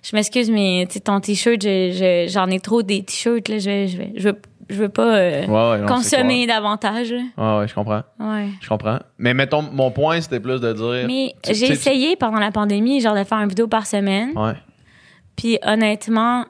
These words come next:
Speaker 1: le plus que je me suis fait, je pense que c'est, euh, c'est six cents dollars par mois.
Speaker 2: Ouais,
Speaker 1: Tu sais,
Speaker 2: mais
Speaker 1: je pense
Speaker 2: ça,
Speaker 1: pas
Speaker 2: c'est,
Speaker 1: que je peux vraiment vivre
Speaker 2: c'est
Speaker 1: avec
Speaker 2: pas,
Speaker 1: ça.
Speaker 2: c'est,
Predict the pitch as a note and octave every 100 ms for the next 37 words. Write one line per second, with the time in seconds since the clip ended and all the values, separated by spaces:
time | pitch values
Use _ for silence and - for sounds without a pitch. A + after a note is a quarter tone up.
0 | _ G#3 G3+ G3 _ A#3+ B3+ - A3+ G#3
1 | G3+ - - A3+ - A3 - G#3 - G#3
2 | G3+ F#3+ F#3 F3+ F#3 - - - - _
3 | - - G#3 - F#3+ G#3+ G3+ F#3+ G3+ G3
4 | F3+ F#3+ G3+ C3 C3 G#3+ G3+ G#3+ B3+ C#4+
5 | B3+ - G#3 G3+ G#3 G3 F#3 G#3+ G#3+ F#3+
6 | F3 D#3+ G#3+ -